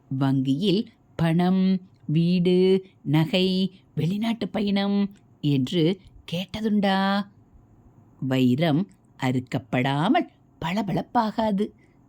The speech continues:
மின்னாது. தங்கம் நெருப்பில் புடம் போடாமல் புனிதமாகாது. நல்லவர்கள் சோதனைக்கு உள்ளாவார்கள், ஆனால்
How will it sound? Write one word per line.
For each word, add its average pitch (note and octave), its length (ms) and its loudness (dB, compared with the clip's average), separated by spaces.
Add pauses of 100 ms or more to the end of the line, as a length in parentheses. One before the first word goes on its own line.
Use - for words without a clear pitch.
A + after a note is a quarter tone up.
(140)
மின்னாது. A3 580 2 (760)
தங்கம் D3+ 640 0 (240)
நெருப்பில் D3 680 0
புடம் D3 300 0
போடாமல் D3+ 680 -2 (340)
புனிதமாகாது. G#3+ 920 0 (600)
நல்லவர்கள் C#3+ 960 0 (340)
சோதனைக்கு G#3+ 920 -2
உள்ளாவார்கள், G#3+ 640 0 (560)
ஆனால் D3 520 0